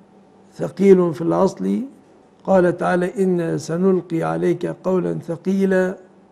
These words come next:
لذلك كان النبي صلى الله عليه وسلم إذا ذهب عنه جبريل كان يتفص-، أو إذا نزل عليه الوحي يتفصد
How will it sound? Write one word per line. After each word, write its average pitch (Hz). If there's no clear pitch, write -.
لذلك 180
كان 180
النبي 165
صلى 165
الله 160
عليه 160
وسلم 180
إذا 180
ذهب 175
عنه 170
جبريل 165
كان 170
يتفص-، 165
أو 175
إذا 165
نزل 170
عليه 170
الوحي 175
يتفصد 175